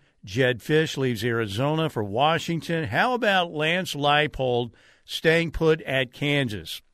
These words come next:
And surely at some point today, we will learn the fate of Mike McCarthy. He's gotta go. He has one hundred percent gotta go. Will it be Bill Belichick? Could it be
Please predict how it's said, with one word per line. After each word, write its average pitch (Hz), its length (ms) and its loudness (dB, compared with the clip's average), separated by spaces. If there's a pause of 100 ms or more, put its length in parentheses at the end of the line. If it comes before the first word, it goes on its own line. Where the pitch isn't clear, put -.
(720)
And 165 220 2
surely 247 420 0
at 156 140 -2
some 180 240 -2
point 151 300 -2
today, 127 420 2 (540)
we 156 120 6
will 165 120 6
learn 160 160 4
the 139 80 0
fate 147 240 4
of 120 80 0
Mike 117 240 0
McCarthy. 107 480 -4
He's 117 200 -2
gotta 175 260 4
go. 190 400 2
He 247 400 -2
has 170 260 0
one 185 300 -4
hundred 156 440 -4
percent 143 520 -4 (760)
gotta 127 300 2
go. 92 340 -4 (160)
Will 117 160 -2
it 120 100 -6
be 127 360 0 (840)
Bill 95 140 -10
Belichick? 131 680 -6
Could 92 160 -10
it 87 100 -12
be 90 300 -10